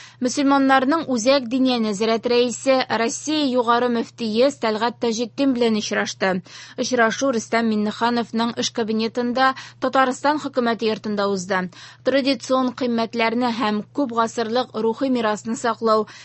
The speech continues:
динара диалогны ныгыту мәсьәләләре каралды. Иртәгә сәгать унда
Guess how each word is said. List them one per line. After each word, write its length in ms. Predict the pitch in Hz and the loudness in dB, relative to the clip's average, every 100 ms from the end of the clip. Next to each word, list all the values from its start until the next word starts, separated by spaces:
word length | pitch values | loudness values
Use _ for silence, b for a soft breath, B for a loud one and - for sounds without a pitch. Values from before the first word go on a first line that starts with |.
| B | B
динара 480 | 202 269 294 277 269 | -2 2 2 4 2
диалогны 560 | 226 247 226 214 226 | 2 2 2 0 -2
ныгыту 400 | 233 220 214 269 | 0 -2 -2 -2
мәсьәләләре 720 | 254 233 - 226 220 226 220 202 | -2 -2 -4 -2 0 0 0 -2
каралды. 480 | 208 202 190 185 190 180 175 - - - - - - | -2 0 0 0 -2 -4 -8 -18 -20 -20 -20 -20 -2
Иртәгә 720 | 277 247 262 226 214 262 302 277 - | -2 0 0 2 2 2 0 -4 -16
сәгать 460 | - 240 240 302 - | -2 0 2 0 0
унда 380 | 247 233 220 | 0 2 2